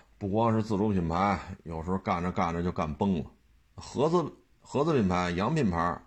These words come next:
有时候干着干着也干崩了，对吧？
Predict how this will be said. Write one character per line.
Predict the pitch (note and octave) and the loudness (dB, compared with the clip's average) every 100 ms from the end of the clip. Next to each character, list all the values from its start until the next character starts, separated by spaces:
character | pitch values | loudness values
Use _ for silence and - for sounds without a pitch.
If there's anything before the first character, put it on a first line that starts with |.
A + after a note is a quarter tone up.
| - | -10
有 | D#2+ E2 | -6 -2
时 | |
候 | A2 | -2
干 | A#2 G#2 | 0 0
着 | G2 | 0
干 | G#2+ F#2 | 0 -2
着 | D#2 | -2
也 | - | -6
干 | E2 F2+ | -6 -6
崩 | C#2+ B1+ | -6 -8
了， | G1+ _ _ _ _ _ _ _ _ _ _ _ _ _ _ _ _ _ _ _ _ _ - | -10 _ _ _ _ _ _ _ _ _ _ _ _ _ _ _ _ _ _ _ _ _ -4
对 | G#2+ | 2
吧？ | A2+ G2 | 4 2